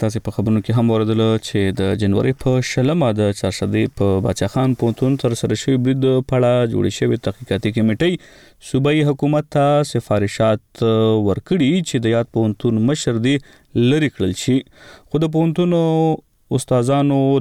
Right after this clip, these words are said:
د دې غندنه کړې ده دغه ګام او وایي چې د استادانو کار د امنیت ټینګول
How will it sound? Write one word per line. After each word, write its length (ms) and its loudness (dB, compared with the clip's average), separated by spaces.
د 100 0
دې 600 -2
غندنه 420 2
کړې 220 0
ده 140 -2
دغه 120 0
ګام 240 0
او 100 2
وایي 240 2
چې 480 0
د 140 2
استادانو 580 -2
کار 260 0
د 120 0
امنیت 280 -2
ټینګول 400 0